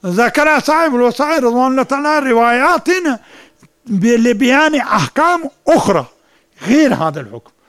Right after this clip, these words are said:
ولكن من السؤال والجواب يظهر أن وضع الميت داخل في مكان كالمغارة، لحد وشك، كان أمراً مفروغاً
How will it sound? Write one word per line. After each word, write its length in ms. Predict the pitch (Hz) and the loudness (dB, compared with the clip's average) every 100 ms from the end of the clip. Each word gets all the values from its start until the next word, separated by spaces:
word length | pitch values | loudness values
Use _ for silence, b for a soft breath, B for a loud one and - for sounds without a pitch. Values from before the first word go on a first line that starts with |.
| b b b | b b b
ولكن 640 | 170 240 311 359 - 294 262 | 0 2 2 0 -2 -2 0
من 120 | 262 | -2
السؤال 680 | 247 - 285 302 392 339 254 | -4 0 2 4 4 2 2
والجواب 800 | 254 233 220 233 277 226 165 147 _ b b 214 | 0 0 0 2 2 0 -4 -10 _ b b -2
يظهر 580 | 269 359 277 220 214 - | 0 0 0 -2 -2 -6
أن 280 | 294 269 254 | -8 -8 -4
وضع 560 | 254 220 247 339 339 254 | -2 -2 -2 -2 -2 -4
الميت 600 | 254 254 233 214 208 - | -4 -2 -4 -4 -6 -4
داخل 520 | 262 277 247 214 175 143 b b _ | 0 0 0 -6 -10 -14 b b _
في 300 | 247 277 240 | 0 2 2
مكان 680 | 247 233 320 339 277 240 208 - | 0 2 2 4 2 0 -2 -2
كالمغارة، 760 | 277 247 240 233 277 247 220 | 0 2 2 2 2 2 2
لحد 440 | 208 285 254 220 240 | 0 0 0 -2 0
وشك، 420 | 240 208 330 381 - B B - | -2 0 -2 -4 -8 B B -2
كان 420 | 285 349 349 330 | 2 4 2 0
أمراً 600 | 277 - 359 370 330 349 | -2 -2 -4 -4 -4 -4
مفروغاً 760 | 349 262 269 339 392 349 330 | -4 -6 -6 0 0 0 -2